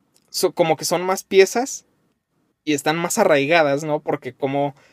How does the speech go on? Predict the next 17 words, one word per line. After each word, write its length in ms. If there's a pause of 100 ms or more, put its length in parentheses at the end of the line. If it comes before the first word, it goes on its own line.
(120)
o 100
sea, 100
en 80
Toy 120
Story, 240
por 160
ejemplo, 420
ves 180
la 100
película 340
una 140
vez, 280
ves 140
la 80
película 360
dos 160
veces, 440